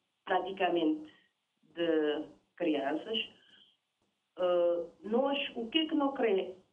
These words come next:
em termos de, vamos dizer, de associação? É que nós meninos temos acesso à escola.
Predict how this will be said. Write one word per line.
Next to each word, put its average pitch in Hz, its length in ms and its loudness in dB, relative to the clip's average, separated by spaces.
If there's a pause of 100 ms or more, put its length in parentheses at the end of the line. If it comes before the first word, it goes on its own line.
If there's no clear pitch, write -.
(120)
em 190 260 -2
termos 196 280 0 (100)
de, 165 300 0 (240)
vamos 170 240 -2
dizer, 156 220 0
de 156 380 -4
associação? 165 920 -4 (880)
É 196 80 -6
que 240 160 -8
nós 311 300 2
meninos 226 520 2 (960)
temos 208 380 -2 (140)
acesso 170 580 -4 (800)
à 185 100 -4
escola. - 520 -6